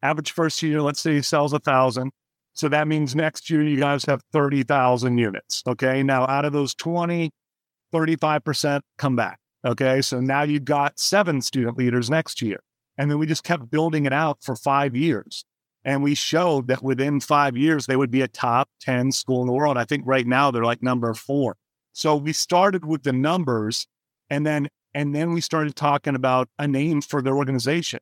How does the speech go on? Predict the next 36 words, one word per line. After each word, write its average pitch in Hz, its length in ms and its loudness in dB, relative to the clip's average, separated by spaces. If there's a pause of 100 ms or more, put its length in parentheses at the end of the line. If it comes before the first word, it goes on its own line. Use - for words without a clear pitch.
because 120 340 -4
once 139 320 -2
you 143 80 -4
get 143 200 -2
to 131 100 -4
a 123 40 -4
certain 135 300 -4
level, 135 240 0
you're 131 280 2
able 135 280 0
to - 180 -2
name 123 580 0 (540)
your 139 180 2
organization, 127 800 0
and 120 220 -2
Edgar 127 280 -2
and 131 140 2
the 120 40 -2
group 127 280 -2
came 120 200 0
up 117 160 0
with 120 200 -4
visionaries. 127 840 -2 (460)
So - 240 -2
it 143 100 -2
started 190 440 0
with 156 180 -2
numbers 143 640 0
and 127 180 -2
building 165 420 0
the 139 80 -2
belief 123 420 0
and 120 160 -2
building 147 400 0
the 127 100 2
excitement. 127 800 -2